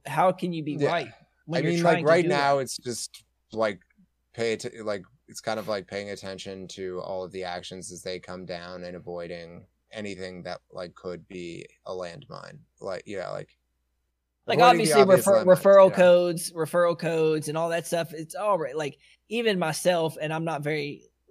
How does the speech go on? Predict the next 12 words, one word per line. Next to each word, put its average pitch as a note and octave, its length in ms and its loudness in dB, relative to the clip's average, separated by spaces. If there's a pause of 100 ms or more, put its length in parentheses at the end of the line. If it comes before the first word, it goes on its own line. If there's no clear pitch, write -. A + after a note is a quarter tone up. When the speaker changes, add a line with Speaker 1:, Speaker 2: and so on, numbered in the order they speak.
(220)
Speaker 1:
legal D#3+ 340 -2
savvy, C#3+ 640 -4
but, D3 280 -8
like, D3 100 -8
even F#3 220 -4
I D#3+ 120 -6
was D3 160 -8
like, C3 260 -8 (500)
"Referral F#3+ 340 -2
codes E3 260 -2
ain't C#3+ 200 -10
it." C#3+ 280 -8